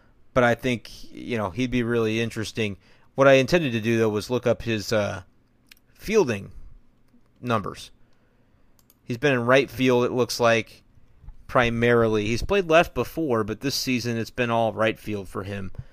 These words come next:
for, uh, pretty much all of his innings except one inning. Uh,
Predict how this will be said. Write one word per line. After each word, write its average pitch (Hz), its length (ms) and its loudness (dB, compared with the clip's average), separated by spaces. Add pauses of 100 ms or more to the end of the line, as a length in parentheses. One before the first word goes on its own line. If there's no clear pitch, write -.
(440)
for, 104 380 -4
uh, 98 280 -4 (300)
pretty 123 160 -4
much 110 200 -2
all 113 140 4
of - 60 -6
his 110 140 -6
innings 107 260 -4
except 104 340 -6
one 147 200 -2
inning. 139 420 -4
Uh, 120 400 -4